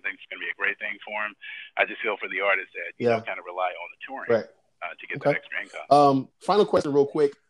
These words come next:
Speaker 2: um, f-, with people who appreciate D Js, who love the music that they play, how can we support them right now during this time?
Speaker 1: I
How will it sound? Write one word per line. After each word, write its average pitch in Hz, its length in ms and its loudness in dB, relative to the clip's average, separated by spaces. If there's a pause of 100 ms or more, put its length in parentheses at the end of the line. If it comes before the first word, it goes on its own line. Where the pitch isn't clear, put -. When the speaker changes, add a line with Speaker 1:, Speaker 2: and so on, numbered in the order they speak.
(140)
Speaker 2:
um, 120 480 -4
f-, - 160 -20 (100)
with 143 320 -2
people 202 220 4
who 185 140 8
appreciate 156 560 4
D 127 160 4
Js, 120 340 4
who 113 120 0
love 120 220 6
the 120 80 2
music 117 260 0
that 110 80 -4
they 104 120 -2
play, 120 420 4 (240)
how 170 400 6
can 170 200 -6
we 143 120 -2
support 135 500 -4
them 110 360 -6 (200)
right 110 220 -2
now 95 200 -8
during 98 180 -8
this 95 100 -10
time? 87 260 -12 (2250)
Speaker 1:
I 147 220 6